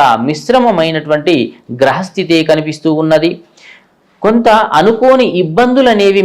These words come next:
మీకు వచ్చే అవకాశాలు ఈ వారంలో గోచరిస్తూ ఉన్నాయి. మరియు స్థిరమైనటువంటి ఆలోచనలు అనేవి కొంత ఉండే అవకాశాలు కనిపించడం లేదు. ఏకాగ్రత అనేది లోపిస్తుంది. మన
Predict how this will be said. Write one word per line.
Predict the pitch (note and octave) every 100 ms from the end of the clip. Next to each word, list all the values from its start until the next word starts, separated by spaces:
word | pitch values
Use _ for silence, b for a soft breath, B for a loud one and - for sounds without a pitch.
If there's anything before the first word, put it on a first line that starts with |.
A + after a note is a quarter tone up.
| E3+
మీకు | D3+ D3+
వచ్చే | D3 G#3+ F3
అవకాశాలు | D3+ D#3 D3+ D3+ C#3+ D3+ D3+
ఈ | E3+ D3+
వారంలో | D3+ D#3 D#3 D3 B2
గోచరిస్తూ | B2+ B2+ A#2+ A2+ B2 A2
ఉన్నాయి. | G#2+ G2 E2 - _ _ b b b
మరియు | B2+ D#3 D#3 D#3 -
స్థిరమైనటువంటి | - F3 G#3+ A#3 A3+ G#3+ F#3 F3 F3 F3+ - B2+ D#3
ఆలోచనలు | F#3+ G#3 G3 F3 E3
అనేవి | E3+ E3 E3 E3
కొంత | C#3+ C#3+ D3 B2
ఉండే | C3 D#3 D#3
అవకాశాలు | C#3 C#3+ C#3 C#3+ C#3+ C#3+
కనిపించడం | C3 C3 D3+ D3 D3+ D3+ D3+
లేదు. | D3+ D#3 D#3 B B B2+ D#3+
ఏకాగ్రత | G3 G#3+ G#3 F#3+ F#3 E3+
అనేది | D#3 D3+ C3+
లోపిస్తుంది. | C3 D3 C#3+ - D#3+ D#3 E3 E3 B B B -
మన | C3+ E3